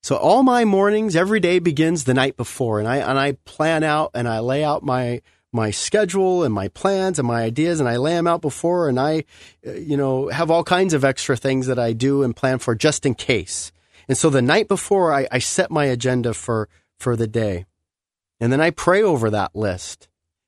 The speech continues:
because the next morning, when I wake up and I go through my,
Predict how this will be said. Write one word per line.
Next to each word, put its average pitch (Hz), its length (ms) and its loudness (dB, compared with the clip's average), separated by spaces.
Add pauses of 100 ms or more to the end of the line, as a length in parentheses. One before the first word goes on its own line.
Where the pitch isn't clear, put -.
(120)
because 131 460 0
the 127 120 -4
next 147 360 -2
morning, 190 520 -2 (600)
when 120 200 -2
I 147 160 2
wake 180 340 0
up 190 320 0 (560)
and 113 140 -2
I 135 120 2
go 170 220 2
through 175 460 0
my, 143 380 0